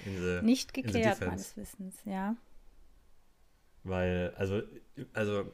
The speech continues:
Speaker 1: mal ganz kurz, also ich, äh, also für mich ist es ja vollkommen klar, dass der den nicht erschießen wollte, also.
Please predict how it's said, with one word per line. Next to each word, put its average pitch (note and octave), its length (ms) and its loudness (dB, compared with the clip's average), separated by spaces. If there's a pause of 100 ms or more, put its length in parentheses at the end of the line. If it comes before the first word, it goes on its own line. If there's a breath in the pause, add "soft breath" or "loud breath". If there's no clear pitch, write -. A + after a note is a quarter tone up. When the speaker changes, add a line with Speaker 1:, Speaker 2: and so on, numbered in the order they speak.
Speaker 1:
mal G2+ 160 0
ganz G#2+ 240 0
kurz, - 260 -6
also F2+ 260 -2 (1300 loud breath)
ich, - 280 -2
äh, G2 380 6 (280)
also G2+ 420 4
für - 140 2
mich C#3 180 6
ist C3+ 120 2
es A#2 120 -2
ja A2+ 100 6
vollkommen G#2+ 340 2
klar, A2 220 2
dass G2 120 -4
der G2+ 100 2
den F#2+ 80 2
nicht E2+ 100 -4
erschießen F2+ 380 -4
wollte, D2 280 -6
also. D#2 300 -8